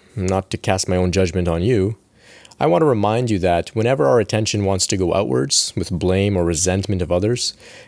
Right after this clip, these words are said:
it's important that we try to draw it back inwards.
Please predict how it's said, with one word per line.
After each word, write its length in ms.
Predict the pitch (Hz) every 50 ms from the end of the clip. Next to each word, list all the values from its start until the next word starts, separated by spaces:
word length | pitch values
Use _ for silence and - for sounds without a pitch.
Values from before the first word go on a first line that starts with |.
| - -
it's 180 | 139 - -
important 460 | 143 123 - - - 147 143 139 131
that 100 | 113 104
we 100 | 101 101
try 280 | 98 - - - 90 90
to 80 | 98 90
draw 300 | 80 - 92 82 76 78
it 140 | 82 80
back 280 | - 85 78 80 - -
inwards. 560 | 104 117 127 113 92 80 76 - - - -